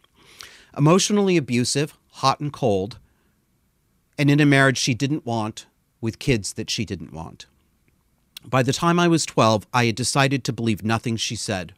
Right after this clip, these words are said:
regardless. So I have a lot of experience with boundaries. I think the answer to your question must start from, does my mother have a consistent personality over time?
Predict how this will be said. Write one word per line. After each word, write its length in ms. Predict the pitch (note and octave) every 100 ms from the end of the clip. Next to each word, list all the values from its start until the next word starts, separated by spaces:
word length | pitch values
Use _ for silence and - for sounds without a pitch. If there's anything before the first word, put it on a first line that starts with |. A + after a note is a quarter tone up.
| _
regardless. 720 | G#2 F#2 G2 E2+ D2+ - - - _ _ _ _ _ _
So 160 | -
I 60 | C#3+
have 120 | D3
a 60 | D3
lot 140 | D3+
of 80 | D#3+
experience 600 | C#3+ - C3 B2 A#2+ -
with 160 | A2+ E2
boundaries. 640 | F#2+ F#2 D#2+ A#1+ - - _ _ _ _ _ _ _
I 120 | -
think 180 | C3+ G#3
the 160 | A#3 D#3+
answer 320 | D#3+ E3+ E3+
to 140 | - C3
your 100 | B2
question 540 | - C3+ - B2+ G#2+
must 280 | A2 C3+ -
start 360 | - A#2 A2
from, 440 | - A2+ G2 F#2+ F#2+ _ _ _ _ _ _ _ _ -
does 240 | D3+ F3+
my 140 | A#3 A#3
mother 320 | G3 F3 D#3+
have 240 | B2+ C3
a 100 | A#2+ - -
consistent 720 | A#2 - C#3+ - - C3+ -
personality 880 | - B2+ - B2 G#2 G#2 G2+ A2 G#2+ _ _
over 240 | A2 G2 G2
time? 480 | - F#2+ D#2 B1+